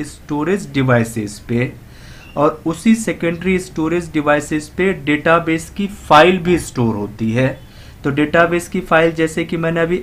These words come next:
employee table जो है बताया है, तो वो employee table क्या है, एक database file है। तो वो database file भी secondary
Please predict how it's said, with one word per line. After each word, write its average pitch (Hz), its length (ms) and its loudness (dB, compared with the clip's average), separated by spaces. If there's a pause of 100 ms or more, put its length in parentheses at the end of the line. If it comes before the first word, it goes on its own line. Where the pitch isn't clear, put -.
employee 170 400 2
table 170 540 2 (600)
जो 139 220 0
है 165 300 2
बताया 143 460 6
है, 170 180 0
तो 170 180 -4
वो 160 300 -4
employee 165 360 -2
table 165 380 -2
क्या 170 240 2
है, 180 180 -2
एक 170 240 -8
database 151 720 -2
file 117 320 2
है। 120 280 0 (500)
तो 139 100 -2
वो 165 180 2
database 165 760 0
file 143 320 0
भी 202 340 0
secondary 156 720 -4